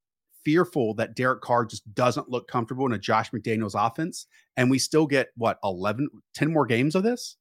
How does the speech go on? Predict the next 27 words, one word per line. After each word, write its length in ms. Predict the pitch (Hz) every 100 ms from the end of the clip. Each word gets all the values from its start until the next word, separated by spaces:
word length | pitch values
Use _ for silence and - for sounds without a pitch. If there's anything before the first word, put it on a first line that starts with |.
| -
Eight 160 | 147 160
more, 200 | 143 139
nine 260 | 135 151
more 140 | 170 139
games 240 | 143 165
of 60 | 208
this? 200 | 262 -
Like, 240 | 117 110 _ _ _ _ _ _ - -
I 100 | 151
don't 160 | 214 180
know 140 | 180
how 140 | 156
it's 100 | 151
gonna 160 | - 147
get 180 | 131 104
better 220 | 120 107
midseason, 580 | 107 104 - 120 143 120
and 80 | 117
they're 140 | 120
already 220 | 120 117
two 160 | - 123
and 120 | 104
seven 340 | 120 110 135
and 180 | 117 104
going 240 | 104 104 98
absolutely 420 | 95 - - 92
nowhere. 300 | 85 85